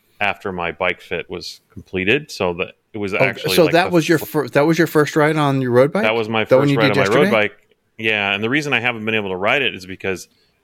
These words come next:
Speaker 1: they're doing all this construction around here, and there's, the roads are all torn up, so there was no r-, nothing good. So I got on some fresh asphalt,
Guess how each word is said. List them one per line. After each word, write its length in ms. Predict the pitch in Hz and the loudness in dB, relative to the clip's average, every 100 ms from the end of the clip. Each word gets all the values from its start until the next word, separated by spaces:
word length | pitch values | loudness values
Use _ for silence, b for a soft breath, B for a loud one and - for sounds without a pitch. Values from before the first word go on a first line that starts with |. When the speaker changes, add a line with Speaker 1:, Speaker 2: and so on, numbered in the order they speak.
| _ _ _ _ | _ _ _ _
Speaker 1:
they're 120 | 101 | 0
doing 160 | 101 110 | 2 2
all 80 | 101 | 2
this 120 | - | -2
construction 540 | 98 87 110 104 - | -8 -2 -2 -2 -4
around 260 | 98 98 98 | -2 0 0
here, 180 | 101 98 | 0 0
and 120 | 92 | 0
there's, 340 | 90 80 - - | -4 -6 -12 -6
the 80 | 98 | 2
roads 240 | 110 107 | 4 4
are 100 | 95 | 0
all 100 | 90 | -2
torn 300 | - 101 95 | -4 -4 -2
up, 200 | 98 95 | -2 -4
so 180 | - 98 | 0 0
there 100 | 92 | 0
was 140 | 87 95 | -2 -2
no 160 | 98 | 0
r-, 160 | 95 98 | 0 0
nothing 320 | 101 95 90 | -2 -4 -4
good. 240 | 85 127 - | 0 0 0
So 280 | 104 92 - _ _ _ _ _ | 0 0 -2 _ _ _ _ _
I 120 | 95 98 | -4 0
got 200 | 104 101 | 0 0
on 180 | 98 92 | -2 -6
some 160 | 92 | -16
fresh 420 | - - 107 104 | -14 -2 -2 0
asphalt, 560 | 101 98 - 101 95 | -2 -2 -4 -6 -6